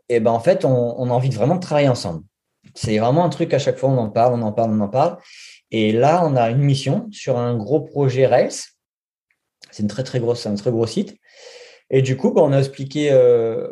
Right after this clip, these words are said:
au client qu'on était trois à bosser dessus. <clears throat> Et lui, m'a, il nous a dit, bah, « Il n'y a pas de souci, euh,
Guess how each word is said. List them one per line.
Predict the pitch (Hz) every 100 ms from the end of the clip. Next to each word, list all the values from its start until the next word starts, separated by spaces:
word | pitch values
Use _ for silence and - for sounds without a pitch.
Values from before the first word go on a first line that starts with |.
| -
au | - 127
client | - 120 160
qu'on | 165 127
était | 113
trois | 107 147
à | 151
bosser | 139 135
dessus. | 120 113 151 208 _ _ _ -
<clears throat> | 160 131 - _ _ _ _ _ _ _ _ _ _
Et | 107 110
lui, | 110
m'a, | 139 117
il | 107
nous | 120 110
a |
dit, | 101 139
bah, « | 127
Il | 104
n'y |
a | 104
pas | 131
de |
souci, | 131 107 - 180 165
euh, | 117 -